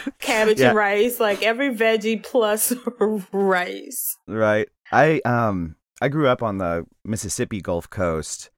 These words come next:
Speaker 1: uh, but I've lived in New Orleans since two thousand three. I remember when I was going to, uh, to U N O, and I remember there was a day when they would have chicken and dumplings. But my, okay, I said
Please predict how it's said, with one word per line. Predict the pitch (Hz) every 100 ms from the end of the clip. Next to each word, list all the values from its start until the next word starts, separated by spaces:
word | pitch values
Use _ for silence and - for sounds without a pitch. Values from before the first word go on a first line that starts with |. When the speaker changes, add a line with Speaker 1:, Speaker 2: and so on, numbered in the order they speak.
| _ _ _ -
Speaker 1:
uh, | 101
but | 92 101
I've | 98
lived | 113 107
in |
New | 101
Orleans | 104 107 98
since | - - -
two | 95
thousand | 107 98 87 80 73 69
three. | 85 113 151 _ _ _ _ -
I | 110
remember | 117 127 123 117
when | 110 -
I | 110
was | 120 98
going | 110 120 104
to, | - - -
uh, | 98 90 87
to | 104 95 87
U | 95 117
N | 107
O, | 98 107 95 85 - - - - -
and | 113
I | 131
remember | 131 131 123 117 107
there | 117 113 113
was | 110
a | 113
day | 98 117 117
when | 113 104
they |
would | 98 90
have | 95 87 80 - _ _
chicken | - 139 120
and | 98
dumplings. | 147 101 80 73 - - -
But | 92 110
my, | - 104 -
okay, | 107 95
I | 90
said | -